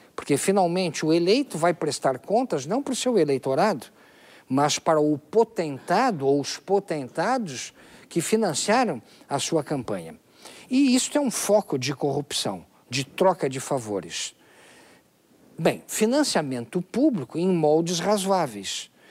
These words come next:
O grande problema quando se propõe financiamento público é que não se quebra o paradigma. O paradigma de, das nossas campanhas eleitorais, que é uma ficção.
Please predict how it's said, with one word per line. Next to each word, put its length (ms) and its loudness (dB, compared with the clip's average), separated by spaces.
O 100 0
grande 300 2
problema 500 0
quando 240 -6
se 220 -6
propõe 540 -4
financiamento 760 -4
público 480 0
é 80 4
que 140 -2
não 180 2
se 220 -2
quebra 380 2
o 40 2
paradigma. 800 0
O 100 2
paradigma 920 0
de, 380 -4
das 320 0
nossas 380 0
campanhas 460 -2
eleitorais, 540 2
que 120 -4
é 20 2
uma 160 2
ficção. 540 0